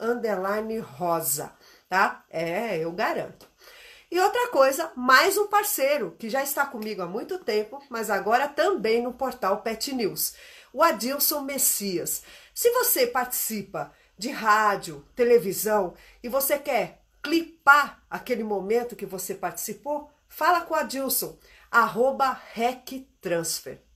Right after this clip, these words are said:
tá? Bom, hoje o nosso convidado é um jornalista, amigo querido, chamado Anderson França. Quem não conhece o Anderson? O Anderson, eu trabalhei com ele um tempinho lá na Rádio Iguatemi, ó,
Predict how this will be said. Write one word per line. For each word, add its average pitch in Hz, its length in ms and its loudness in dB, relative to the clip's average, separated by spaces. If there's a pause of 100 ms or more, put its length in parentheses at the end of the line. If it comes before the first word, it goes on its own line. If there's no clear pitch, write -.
(180)
tá? 254 300 4 (560)
Bom, 240 280 2 (180)
hoje 339 460 0
o 269 120 -6
nosso 247 480 0
convidado 175 800 -4 (360)
é 254 140 0
um 269 140 0
jornalista, 202 1000 -2 (280)
amigo 269 800 2
querido, 185 640 -10 (360)
chamado 226 760 -2 (200)
Anderson 214 640 0
França. 143 640 -8
Quem 330 180 -4
não 320 140 -6
conhece 208 480 -2
o 156 80 -6
Anderson? 135 400 -8
O 190 80 -2
Anderson, 240 440 -2
eu 208 120 -4
trabalhei 196 440 0
com 233 160 -4
ele 196 240 0
um 202 80 0
tempinho 196 600 -4 (420)
lá 240 280 6
na 254 180 0
Rádio 202 640 -2
Iguatemi, 202 840 -4
ó, 220 260 0